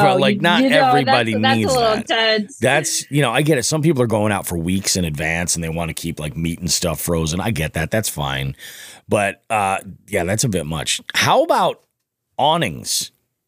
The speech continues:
Speaker 1: How do you feel about awnings? Overrated
Speaker 2: Uh-huh.
Speaker 1: or underrated?
Speaker 2: So let's, let's just say I've been wanting one forever,
Speaker 1: Uh-huh.
Speaker 2: literally forever. And maybe, may-, maybe possibly the new, the new rig has one.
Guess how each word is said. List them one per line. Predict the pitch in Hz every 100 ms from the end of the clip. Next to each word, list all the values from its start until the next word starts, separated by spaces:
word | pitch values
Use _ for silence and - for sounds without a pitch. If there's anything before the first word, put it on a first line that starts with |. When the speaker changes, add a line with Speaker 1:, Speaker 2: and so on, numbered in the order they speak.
| _
Speaker 1:
How | - 220
do |
you | 403
feel | - 302 226
about | 208 175
awnings? | 151 151 190 53 - - - _ _ _ _ _ _ _ _
Overrated | 135 220 190
Speaker 2:
Uh-huh. | 240 175 143
Speaker 1:
or | 139
underrated? | 131 101
Speaker 2:
So | 233 220 214 214 202
let's, | 214 262 - -
let's | 240 254 -
just | 403 403 -
say | 247 185 175 185 214
I've | 214 220
been | 262 302
wanting | 254 214 208 208
one | 190 196 214 - _ _ _ _ _
forever, | - 214 277 220 175 175 208
Speaker 1:
Uh-huh. | _ -
Speaker 2:
literally | 214 262 269 233 208
forever. | 208 190 196 185 170 196 - _ _ _ -
And | 208 196 196 190 - -
maybe, | 196 240 269 285 285 247 240 -
may-, | 214 233 233
maybe | 233 214 240 247 247 262 262
possibly | 269 233 233 240 226 208
the | 214 202
new, | 208 214 208 202 _
the | 214
new | 214 220
rig | 214 202 202 202
has | 196 180 -
one. | 190 190